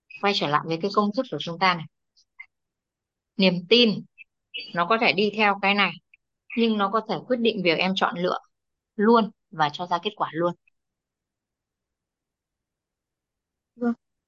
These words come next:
Speaker 1: Nhưng mà không đơn giản để chúng ta quản trị cái niềm tin của chúng ta. Do đó cái niềm tin nó chưa phải là gốc rễ. Nhưng nếu em tin tưởng một trăm phần trăm thì chắc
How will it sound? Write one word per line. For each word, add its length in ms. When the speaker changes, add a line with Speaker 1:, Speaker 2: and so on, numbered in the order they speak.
Speaker 1:
Nhưng 400
mà 220
không 340
đơn 240
giản 320
để 160
chúng 220
ta 240
quản 220
trị 260
cái 100
niềm 160
tin 240
của 120
chúng 200
ta. 200
Do 120
đó 360
cái 100
niềm 280
tin 160
nó 120
chưa 200
phải 160
là 80
gốc 200
rễ. 160
Nhưng 260
nếu 160
em 160
tin 200
tưởng 200
một 180
trăm 240
phần 180
trăm 200
thì 140
chắc 140